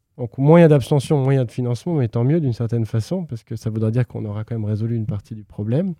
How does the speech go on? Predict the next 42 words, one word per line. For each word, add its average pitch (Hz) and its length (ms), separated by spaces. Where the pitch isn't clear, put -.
Deux, 151 260
il 170 40
n'y 143 60
a 135 40
aucun 139 240
problème 151 340
à 120 160
avoir, 120 540
euh, 101 200
des 127 100
modèles 127 400
économiques, 131 580
euh, 107 80
par 131 220
ailleurs, 180 320
euh, 113 460
à 117 80
les 120 100
vendre 131 200
des 120 100
prestats 117 360
à - 20
des 117 120
collectivités, 117 920
à 123 60
des 110 180
entreprises, 120 640
et 110 80
cetera. - 240
Mais 131 100
ce - 80
qu'il 143 120
faut, 190 120
c'est 156 140
un 127 100
rééquilibrage 143 680
dans 127 100
le 120 100
budget 117 400
de 120 80
ces 117 240
entités. 110 380